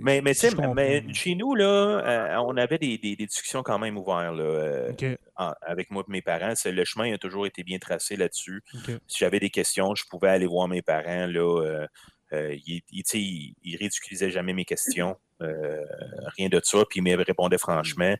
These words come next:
Speaker 1: Il me laissait louer des li-, des livres à la bibliothèque, là, là, là-dessus aussi. Puis, euh, non, ça a été quand même, euh, bien. Mais sauf que, tout ce que c'était plus difficile, c'est que moi, ma génération,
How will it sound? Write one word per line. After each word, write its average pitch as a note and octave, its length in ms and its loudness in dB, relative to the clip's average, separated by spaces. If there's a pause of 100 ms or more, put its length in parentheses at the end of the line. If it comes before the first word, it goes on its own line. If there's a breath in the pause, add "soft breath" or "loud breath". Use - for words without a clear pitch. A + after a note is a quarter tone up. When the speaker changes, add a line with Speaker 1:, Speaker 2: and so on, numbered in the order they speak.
(260 loud breath)
Speaker 1:
Il F#2+ 80 2
me G2+ 60 8
laissait G#2 220 6
louer G2+ 180 4
des G2 200 4
li-, F2 260 0
des F2 240 2
livres G2 260 2
à F2 80 6
la E2+ 100 8
bibliothèque, F2 600 2
là, E2+ 420 4
là, D2+ 200 2
là-dessus D#2+ 320 -2
aussi. F2+ 360 -2
Puis, C#2+ 340 -4
euh, B1 140 2
non, G2+ 200 4
ça G2+ 140 2
a - 20 2
été G2 160 -2
quand G2+ 160 4
même, G2+ 220 2
euh, F2 260 6
bien. F#2 200 0 (340 loud breath)
Mais G2+ 140 6
sauf C3+ 220 4
que, G#2+ 300 4 (600)
tout G#2 100 -6
ce - 80 -2
que C3+ 120 2
c'était A2 180 0
plus A2+ 140 -4
difficile, C3 400 0
c'est G2+ 160 -2
que F#2 200 0
moi, G#2+ 220 2
ma A2 140 2
génération, F#2+ 720 0